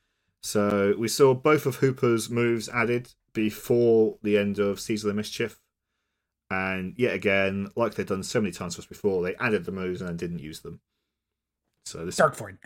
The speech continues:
Speaker 2: <laughs>
Speaker 1: Yeah, this is becoming a thing now where they're adding signature moves right before something happens and they're like, "No, we're not gonna use it though. We just wanna add it to the game so it's there." Make everyone think it's coming.
Speaker 2: Yeah, I, I wonder, yeah, I wonder if it's to build hype, if they're just like, "Oh, we should add it," or,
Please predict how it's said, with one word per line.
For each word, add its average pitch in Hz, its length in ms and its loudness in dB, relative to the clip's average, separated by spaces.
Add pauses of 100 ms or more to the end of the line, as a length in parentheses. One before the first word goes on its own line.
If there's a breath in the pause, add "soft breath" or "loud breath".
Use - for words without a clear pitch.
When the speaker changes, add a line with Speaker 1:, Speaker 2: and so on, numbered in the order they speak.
Speaker 2:
<laughs> - 140 2
Speaker 1:
Yeah, 87 220 -2
this 120 180 -4
is - 60 -10
becoming 123 340 0
a 107 40 0
thing 113 260 2
now 92 160 0
where 90 100 0
they're 92 140 0
adding 113 220 4
signature 110 280 -4
moves 101 240 2
right 107 140 4
before - 300 -2
something 101 200 -4
happens 98 380 -6
and 92 120 -6
they're 90 80 -4
like, 87 220 -4
"No, 202 120 0
we're 127 60 0
not 131 100 -4
gonna 95 120 -4
use 110 220 2
it 92 120 -2
though. 87 140 -2
We 107 80 0
just 110 120 -6
wanna 101 160 -2
add 98 200 -6
it - 100 -6
to - 80 -10
the 85 100 -2
game 107 220 -4
so 87 120 -6
it's 95 100 -8
there." 107 220 -8 (500)
Make 92 200 -12
everyone 92 260 -8
think 110 220 -12
it's - 120 -14
coming. 87 240 -14 (200)
Speaker 2:
Yeah, 196 380 4
I, 190 120 -6 (680)
I 185 80 -4
wonder, 190 360 -4 (100)
yeah, 220 340 10
I 196 80 8
wonder 226 220 2
if 277 60 -4
it's 247 120 -6
to 175 100 -6
build 156 300 -4
hype, 175 400 0
if 151 200 0
they're 147 160 0
just 139 200 -4
like, 135 240 -2
"Oh, 151 220 6
we 135 140 2
should 143 280 -2
add 143 300 -2
it," 143 300 -4
or, 127 540 -4